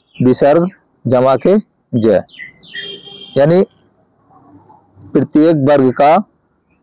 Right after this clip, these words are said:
तीसरे अक्षर से पहले अगर हमारी ओ की मात्रा है तो वो किस में change हो जाती है? विसर्ग में change हो जाती है। जैसे यशोधा,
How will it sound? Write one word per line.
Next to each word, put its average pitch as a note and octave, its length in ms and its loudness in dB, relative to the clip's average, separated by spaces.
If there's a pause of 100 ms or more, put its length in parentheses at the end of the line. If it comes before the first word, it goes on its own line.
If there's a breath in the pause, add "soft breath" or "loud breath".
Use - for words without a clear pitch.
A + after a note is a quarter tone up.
(100)
तीसरे C#3+ 320 0
अक्षर D3+ 260 -2
से C3 140 -4
पहले C#3 240 2
अगर D#3 180 2
हमारी C#3+ 300 2
ओ C3+ 260 0
की D#3 160 -2
मात्रा B2+ 360 0
है A#2 200 0 (1120)
तो C#3+ 140 0 (100)
वो D#3 160 -4
किस B2+ 200 -2
में D3+ 100 0
change C#3 240 0
हो C#3+ 80 2
जाती C3+ 280 2
है? F3+ 140 4 (340)
विसर्ग C3+ 380 0
में D#3 180 2 (300)
change C3 260 0
हो A#2 80 2
जाती G#2+ 280 0
है। F#2+ 140 0 (340)
जैसे C#3+ 400 2 (400 soft breath)
यशोधा, C3 640 0